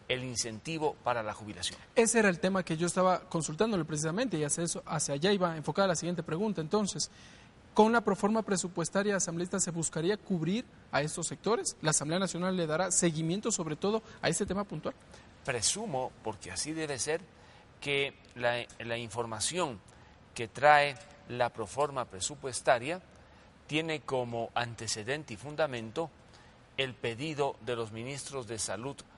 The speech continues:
Speaker 1: y de Educación para pagar precisamente esa jubilación. Presumo que con la cantidad que el ministerio envió la proforma, el Ministerio de Economía, se va a atender a aquellos cientos o miles de profesores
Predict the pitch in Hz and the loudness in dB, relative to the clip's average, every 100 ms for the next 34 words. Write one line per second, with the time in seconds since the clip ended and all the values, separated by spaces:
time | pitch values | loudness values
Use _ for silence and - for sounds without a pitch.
0 | - - - - 123 110 107 107 113 110 | -20 -20 -12 -8 -6 -4 -4 -4 -6 -6
1 | 101 101 185 180 117 101 107 127 156 143 | -6 -4 -4 4 4 4 2 4 4 0
2 | 127 175 156 131 117 127 - - - 127 | -6 -4 -4 -6 -6 -6 -8 -20 -6 -2
3 | 127 120 - 104 92 95 226 143 - - | -2 -2 -6 -8 -4 -2 -2 -2 -10 -20
4 | - - - - 147 135 - 202 202 151 | -20 -20 -20 -6 -2 0 0 -2 -4 -4
5 | 139 - 127 120 123 113 117 135 165 - | -6 -4 0 0 0 -6 2 6 6 4
6 | - - - 120 117 113 107 - 160 135 | -16 -12 -6 -6 -6 -6 -6 0 0 0
7 | 123 104 - - - - - - - 123 | -2 -4 -10 -20 -20 -20 -20 -20 -6 -4
8 | 120 117 143 143 104 - - - 117 127 | -4 2 4 4 2 -18 -20 -16 2 4
9 | 139 127 147 143 110 98 92 - 143 123 | 4 2 2 2 -2 -8 -10 -2 0 0
10 | 151 156 127 131 175 - - - - 127 | 2 0 0 -4 -4 -10 -14 -6 0 8
11 | 151 - 135 147 156 101 - - - 107 | 8 8 4 6 6 4 -18 -20 -2 2
12 | 117 107 147 147 131 131 117 - - 139 | 2 2 0 0 0 -2 -4 -6 -4 -2
13 | 147 160 143 123 117 143 135 117 107 113 | -2 -4 -6 -4 -4 -4 -4 -4 -6 -8
14 | 117 98 95 143 151 143 - | -8 -6 -2 2 2 2 -4